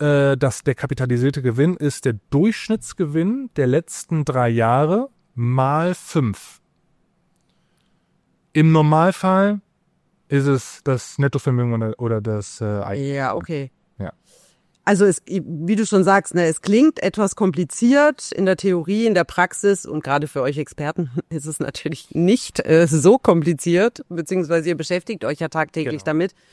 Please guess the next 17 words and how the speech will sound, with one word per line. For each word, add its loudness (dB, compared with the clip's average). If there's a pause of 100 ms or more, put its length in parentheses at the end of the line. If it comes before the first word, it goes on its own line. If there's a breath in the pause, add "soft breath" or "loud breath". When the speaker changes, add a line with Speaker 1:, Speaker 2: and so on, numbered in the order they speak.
Speaker 1:
Genau. -20
Speaker 2:
Umso 6
wichtiger 4
ist 2
es -2
auch, 4
da, 4
ähm, 0 (320)
eine 0
Beratung 2
in 2
Anspruch -2
zu -4
nehmen, 2
sag -2
ich -4
mal. -2